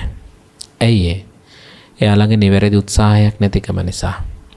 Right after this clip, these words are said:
ඒ මිනිස්සයාගේ වැඩේ අනුන්ට ඊර්ෂ්‍යා කරන එක, ක්‍රෝධ කරන එක, කුහකකම් කරන එක, පලි ගන්න එක. ඒවා බාල අන්ධ මිනිස්සු ළඟ තියෙන දේවල්.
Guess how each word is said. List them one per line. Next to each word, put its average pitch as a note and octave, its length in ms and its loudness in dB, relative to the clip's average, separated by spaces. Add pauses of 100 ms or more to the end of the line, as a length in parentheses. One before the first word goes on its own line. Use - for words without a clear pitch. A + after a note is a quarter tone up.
(960)
ඒ D#3+ 100 2
මිනිස්සයාගේ D3 560 2
වැඩේ A#2 280 2
අනුන්ට A#2+ 280 2
ඊර්ෂ්‍යා A2+ 520 2
කරන F2+ 280 0
එක, F2 160 0
ක්‍රෝධ G#2+ 320 0
කරන F#2 320 -2
එක, F2 220 -2
කුහකකම් A2+ 580 0
කරන F2+ 320 -2
එක, F#2 140 0
පලි C#3+ 320 0
ගන්න F#2 340 0
එක. F#2 220 -2 (840)
ඒවා A#2+ 220 2
බාල A2+ 640 2
අන්ධ G#2 300 0
මිනිස්සු G2+ 420 0
ළඟ F#2+ 220 0
තියෙන F2 260 0
දේවල්. E2+ 380 0